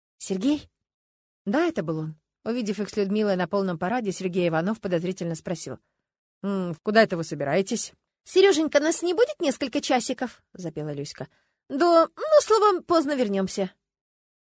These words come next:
"Ой, что-то вы мне не нравитесь. Вид у вас странный, словно заговорщиц". "Я возьму твою машину, Серёженька?" "Мою машину? Люся, последний раз, когда ты её брала, ты угодила в аварию.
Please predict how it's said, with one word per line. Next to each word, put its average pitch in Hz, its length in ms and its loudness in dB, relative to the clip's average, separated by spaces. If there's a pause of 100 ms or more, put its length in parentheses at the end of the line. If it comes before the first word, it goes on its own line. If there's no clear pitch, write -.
(180)
"Ой, 170 180 -4
что-то 208 360 -4
вы 220 80 2
мне 220 160 2
не 220 120 2
нравитесь. 160 640 0
Вид 226 180 -4
у 254 40 0
вас 220 140 2
странный, 156 400 -2
словно 185 320 0
заговорщиц". 180 840 2 (580)
"Я 311 160 2
возьму 311 260 4
твою 523 180 0
машину, 294 340 0
Серёженька?" 247 640 -2 (460)
"Мою 175 180 -2
машину? 180 480 -2 (440)
Люся, 208 220 0
последний 202 360 0
раз, 320 160 4
когда 185 220 0
ты 185 120 0
её 190 80 4
брала, 190 320 4
ты 202 120 2
угодила 226 320 4
в 233 60 6
аварию. 160 420 4